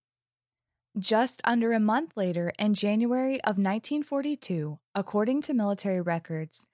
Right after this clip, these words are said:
Alfred Polchow was drafted in the United States Army. Between the draft and Alfred actually heading off to war, he was able to marry the love of his life, Marion, in July of nineteen forty-two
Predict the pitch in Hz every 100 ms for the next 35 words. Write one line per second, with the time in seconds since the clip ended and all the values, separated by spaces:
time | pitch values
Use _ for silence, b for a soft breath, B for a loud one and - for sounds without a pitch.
0 | b b _ 190 190 269 277 202 175 170
1 | 180 160 156 180 202 196 202 185 175 165
2 | 156 - 220 226 240 240 190 156 156 -
3 | 151 - - 190 185 170 156 - _ _
4 | _ _ _ _ 208 208 220 214 185 196
5 | 202 214 262 - 233 - 233 311 330 311
6 | - 240 - 233 220 196 254 302 269 -
7 | 233 294 - 294 180 156 147 - _ _
8 | _ 254 269 - 254 262 339 - 285 262
9 | 262 247 196 185 233 233 247 226 214 220
10 | - 180 165 156 151 151 151 _ _ _
11 | 233 226 233 208 185 214 254 - 196 190
12 | 208 - 269 254 247 247 226 - 165 156